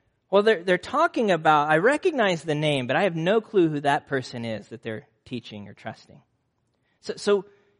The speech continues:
is the Jesus we're hoping in and trusting him the Jesus as he's revealed to us in God's word, in the scriptures?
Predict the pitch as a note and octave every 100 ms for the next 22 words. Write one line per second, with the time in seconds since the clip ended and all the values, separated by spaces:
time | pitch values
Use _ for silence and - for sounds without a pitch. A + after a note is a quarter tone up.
0 | _ _ A#3 F#3 G3+ E3 G3 D4 C4 A#3+
1 | A#3 G3 - F3+ F3+ D3+ C#3 C3+ C3+ -
2 | E3+ E3 - C#3+ B2+ B2 - D#3+ C3 E3
3 | G#3 G3 F3+ - D#3+ E3+ E3 D#3 D#3 C3+
4 | C#3+ C#3 C3+ B2+ A#2+ - B2+ A#2 A#2+ A#2+
5 | A#2 - A#2+ A2 A2 B2 A#2 - - A2
6 | - F#2+ -